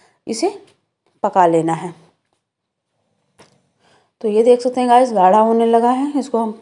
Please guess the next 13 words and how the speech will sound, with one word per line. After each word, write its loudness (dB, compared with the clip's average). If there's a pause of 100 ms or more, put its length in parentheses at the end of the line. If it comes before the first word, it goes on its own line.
(120)
पका -2
रहे -2
हैं -6
तो -8
ये 2
गाढ़ा 0
होने -4
लगा -4
है। -8 (800)
और 2 (640)
अब -8
हम -8
इसे -6